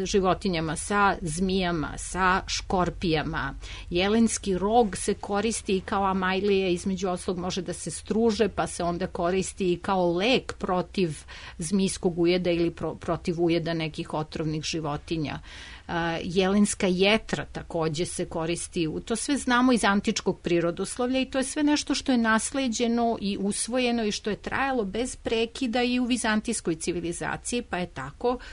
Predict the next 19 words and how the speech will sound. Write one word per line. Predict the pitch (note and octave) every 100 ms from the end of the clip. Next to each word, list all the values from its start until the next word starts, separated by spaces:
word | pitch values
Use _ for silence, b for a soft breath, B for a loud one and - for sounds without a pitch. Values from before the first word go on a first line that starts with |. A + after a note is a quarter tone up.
| B B -
takođe | E3+ - - D#3+ D#3 D3+ A#3+ G3+
usvojeno | F3+ - G3+ G3 G#3 G3+
i | G3+
nastavilo | F3+ F3 G#3 F#3+ F#3
da | F#3
traje | - - D3+ E3 F#3 G3
i | - E3+ F#3+ G3+ G#3+
u | G3+ G3 G#3 G3+
srpskom | - D#3+ D#3 - F3
srednjem | - F3 E3 F3+ F3+
veku. | G#3 G#3+ A3 D#3 - B B B B B - - B3+
Am, | F#3+ F#3+ F#3+ F#3 F3+ D#3 B B
to | - F#3+
znamo | F3 E3+ F3 G3
naravno | F3+ E3+ G3+ G3
iz | F#3+ F3
brojnih, | E3+ G3+ G3+ F#3+ F3 -
e, | G3 E3+ E3 D#3+
knjiga, | - A3 B3 F#3+ E3+